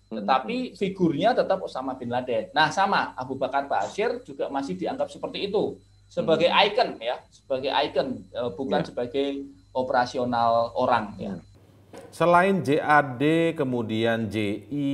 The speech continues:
Speaker 1: apakah ada sel-sel lain yang dianggap menantikan bebasnya Abu Bakar Bashir ini, kemudian akan memanfaatkan sebagai penggerak misalnya melakukan tindakan-tindakan,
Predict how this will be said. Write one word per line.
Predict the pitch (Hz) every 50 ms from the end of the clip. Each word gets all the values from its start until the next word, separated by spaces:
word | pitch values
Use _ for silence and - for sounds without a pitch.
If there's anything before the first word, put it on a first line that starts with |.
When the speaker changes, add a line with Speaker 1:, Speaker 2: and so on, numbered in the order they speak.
| 143 139 139 135 - - -
Speaker 1:
apakah | - 131 - - 156 151 - - 156 151 -
ada | - 117 151 156 151 131 127 117
sel-sel | 113 - 147 135 120 117 113 - 135 123 120
lain | 120 120 113 110 113 127 135 135 127 120
yang | 113 110 107
dianggap | 98 104 101 98 98 98 98 95 120 135 135 - - - - - - - - - _ - - _
menantikan | - 113 113 113 113 110 104 107 - 110 - - - - 135 131 131 120
bebasnya | 110 101 92 80 101 98 98 101 - 120 107
Abu | 98 92 90
Bakar | 87 92 92 - 98 95 90
Bashir | 80 92 90 92 90 90 - 107 95
ini, | 92 92 92 90 95 104 120 127 131 135 131 - - - - - _ -
kemudian | - 110 101 98 95 90 101 107 117 123 113
akan | 101 107 104 - 107 104 101 101
memanfaatkan | 98 101 98 95 87 - - 73 95 98 95 - - 127 117 117
sebagai | 107 - 107 92 95 95 90 80 - 98 95
penggerak | 95 - 104 95 90 92 87 90 110 117 113 - 120
misalnya | 107 98 104 113 101 95 95 98 110 113 110
melakukan | 101 95 92 92 90 98 107 101
tindakan-tindakan, | 95 98 92 87 87 - 98 92 90 - 98 85 85 87 87 - - - 113 110 113 113